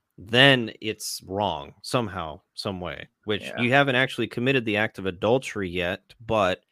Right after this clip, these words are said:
Speaker 1: somehow that's still wrong.
Speaker 2: Yeah.
Speaker 1: Um,
Speaker 2: It
Speaker 1: which is, which is interesting how he gets to that point.
Speaker 2: By definition, you are at least in some <laughs> way replacing your spouse. Like,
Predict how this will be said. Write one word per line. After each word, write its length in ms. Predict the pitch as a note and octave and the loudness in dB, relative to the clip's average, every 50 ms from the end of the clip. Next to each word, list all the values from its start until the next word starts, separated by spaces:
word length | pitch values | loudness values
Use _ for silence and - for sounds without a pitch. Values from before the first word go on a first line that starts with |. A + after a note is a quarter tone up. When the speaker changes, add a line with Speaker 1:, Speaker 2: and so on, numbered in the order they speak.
| _ _ _ _ | _ _ _ _
Speaker 1:
somehow 340 | - - C3+ C#3 C#3 C3+ B2 | -4 -2 0 0 2 0 0
that's 160 | A#2 G#2+ - - | 0 -2 -4 -6
still 200 | - A2+ G2+ F#2 | -6 -6 -4 -4
wrong. 240 | F2+ D2+ - - _ _ _ _ _ _ _ _ _ - | -4 -6 -8 -12 _ _ _ _ _ _ _ _ _ -18
Speaker 2:
Yeah. 220 | G1+ G1+ G1+ - - _ - | -14 -14 -14 -14 -16 _ -14
Speaker 1:
Um, 340 | E2+ F#2+ F#2 F#2 F2 F2+ G2 | -12 -10 -8 -8 -8 -8 -6
Speaker 2:
It 60 | A#2 | -6
Speaker 1:
which 180 | - B2+ A#2 - | -6 -6 -6 -10
is, 260 | F2+ E2+ E2+ - - - | -12 -12 -12 -14 -16 -16
which 200 | F#2 F2 - - | -16 -16 -14 -12
is 240 | F2+ E2+ - - - | -12 -12 -12 -12 -12
interesting 460 | F2+ F2 - - E2+ - - F2 E2+ | -14 -12 -12 -14 -14 -12 -12 -12 -8
how 160 | E2+ F#2 F2 | -6 -6 -6
he 60 | E2 D#2+ | -6 -6
gets 240 | D#2 D#2+ D#2 - - | -8 -10 -10 -12 -12
to 60 | D#2 | -12
that 140 | D2 - _ | -12 -14 _
point. 220 | - D2+ C2+ - _ _ _ - - - - - - | -14 -16 -16 -16 _ _ _ -20 -20 -20 -8 -2 4
Speaker 2:
By 200 | A#2 A#2 B2+ B2 | 6 8 8 6
definition, 840 | G#2 A2 A2 G2+ - - G2+ G2 G2 F#2+ - - G2+ F#2+ F#2 F#2 | 6 4 4 4 2 0 -4 -4 -4 -4 -4 -6 -8 -6 -6 -4
you 160 | F#2 G2 G#2 G2+ | -2 0 2 4
are 480 | G2 G2 G2 F#2+ F#2+ F#2 F2 E2+ - - - _ _ _ _ _ _ _ | 6 6 6 6 6 6 4 4 0 -6 -20 _ _ _ _ _ _ _
at 180 | - G#2 F#2+ G2 | -4 -4 -4 -4
least 260 | G2+ F#2+ F2+ - - | -6 -8 -8 -10 -10
in 100 | G2 F#2 F2+ | -10 -8 -6
some 280 | - G#2 G2 F2+ F2 | -4 -2 -2 -2 -4
<laughs> 100 | F2+ - | -6 -6
way 80 | C#3 B2+ | -6 -6
replacing 640 | A#2+ - B2+ C3 - - C3+ G#2+ - - - G2 E2+ | -6 -6 -10 -10 -8 -8 -6 -6 -6 -8 -10 -12 -14
your 160 | F2 E2 D#2+ | -14 -14 -14
spouse. 540 | - - - D#2+ E2 E2 - - - - - - | -16 -18 -18 -18 -18 -18 -16 -18 -18 -18 -14 -10
Like, 200 | F#2+ F2+ - | -10 -10 -10